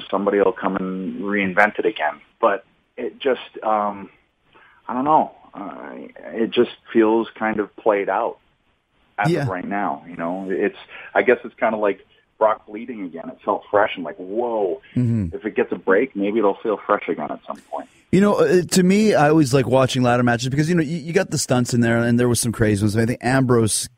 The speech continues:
Speaker 2: getting power bombed onto the ladder, and that, that's just always
Speaker 1: Yeah.
Speaker 2: just, or, or Cody Rhodes taking that superplex, like, like, I don't know, dude. I,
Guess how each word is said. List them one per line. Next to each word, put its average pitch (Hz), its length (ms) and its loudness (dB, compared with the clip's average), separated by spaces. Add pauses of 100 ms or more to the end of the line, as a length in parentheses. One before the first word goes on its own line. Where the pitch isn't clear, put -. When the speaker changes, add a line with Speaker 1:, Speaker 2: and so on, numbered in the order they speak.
Speaker 2:
getting 110 280 2
power 117 380 4
bombed 110 340 4
onto 104 160 2
the 92 120 -2
ladder, 113 640 2
and 104 140 -2
that, 113 120 -2
that's 135 200 -2
just 113 180 -4
always 113 180 2
Speaker 1:
Yeah. 92 140 6
Speaker 2:
just, - 180 -4 (400)
or, 147 200 4
or 143 220 2
Cody 196 400 4
Rhodes 143 440 2
taking 139 300 2
that 120 120 0
superplex, 131 800 0
like, 123 220 -2 (540)
like, - 140 0
I 165 140 4
don't 147 120 4
know, 120 140 6
dude. 117 280 4
I, 139 160 4